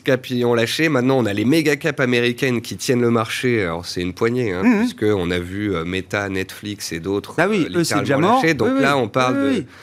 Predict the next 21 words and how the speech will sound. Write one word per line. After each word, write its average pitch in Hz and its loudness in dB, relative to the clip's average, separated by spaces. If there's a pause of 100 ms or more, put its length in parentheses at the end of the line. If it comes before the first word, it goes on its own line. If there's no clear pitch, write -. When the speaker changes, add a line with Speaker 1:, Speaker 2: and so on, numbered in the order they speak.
(120)
Speaker 1:
de 123 4
Microsoft 135 2
et 131 4
d'Apple 156 4
Speaker 2:
Ouais, 220 4
c'est 254 -2
ça. 170 0
Speaker 1:
qui, 147 2
euh, 101 2
à 117 0
bout 131 -2
de 123 -6
bras, 127 0 (280)
grâce 104 -6
à 98 -6
des 95 -4
chiffres - -6
quand 92 -6
même 98 -4
mirobolants, 90 -4
rappelons-le, 95 -4